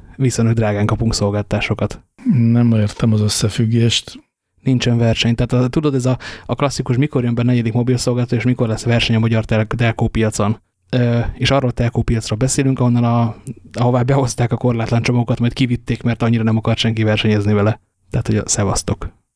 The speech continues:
Speaker 2: Nagyon mélyről kéne kezdeni, mert szerintem van verseny.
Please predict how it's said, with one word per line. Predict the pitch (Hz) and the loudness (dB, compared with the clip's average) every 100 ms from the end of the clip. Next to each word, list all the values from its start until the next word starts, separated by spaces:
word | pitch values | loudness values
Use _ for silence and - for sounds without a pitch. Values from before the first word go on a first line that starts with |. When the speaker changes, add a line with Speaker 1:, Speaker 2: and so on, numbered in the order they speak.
| _ _ _ - | _ _ _ 0
Speaker 2:
Nagyon | 131 120 | 2 4
mélyről | 120 117 117 117 113 | 4 4 4 4 2
kéne | - 117 | 2 0
kezdeni, | 110 120 117 | 2 0 2
mert | 110 104 | 2 2
szerintem | 123 110 107 117 110 | 2 2 2 2 2
van | 107 101 | 2 2
verseny. | 101 104 - 110 107 | 2 2 2 0 0